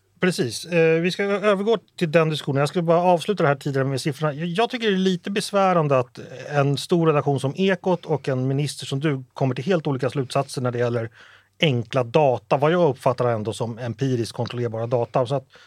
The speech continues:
ni får gärna återkomma där. Men du vidhåller alltså att, att när Ekot säger att det är bara fyrtionio fa-,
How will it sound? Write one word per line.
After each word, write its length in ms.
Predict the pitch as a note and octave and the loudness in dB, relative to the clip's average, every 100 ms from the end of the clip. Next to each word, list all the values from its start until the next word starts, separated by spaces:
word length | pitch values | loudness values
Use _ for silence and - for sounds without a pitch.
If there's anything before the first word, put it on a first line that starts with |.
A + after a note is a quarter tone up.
| _ | _
ni 120 | D3+ | -6
får 120 | C#3+ F3 | 0 2
gärna 160 | F3 | 2
återkomma 560 | F#3+ D#3+ D#3 G#3+ G3+ D#3+ | 2 0 0 -2 2 2
där. 160 | A2 | 2
Men 200 | C3+ E3+ - - - _ - | 2 0 -2 -18 -20 _ -10
du 180 | D#3 G#3 | -4 0
vidhåller 440 | A3 F#3+ A3 G3 | 2 2 4 4
alltså 200 | C#3 D3+ | 4 2
att, 100 | D3+ | 0
att 360 | E3 E3+ F3 F#3 | 0 0 -2 0
när 100 | G3 | 0
Ekot 320 | A3+ G3+ F#3 | 0 -2 -2
säger 180 | D3+ C#3 | 0 0
att 100 | C3 | -2
det 60 | |
är 20 | |
bara 320 | C#3 G3+ F#3+ G3 | -2 2 2 2
fyrtionio 540 | G3+ - F#3 E3+ D#3+ | -2 0 0 2 0
fa-, 320 | - E3 D3+ | -2 -4 -6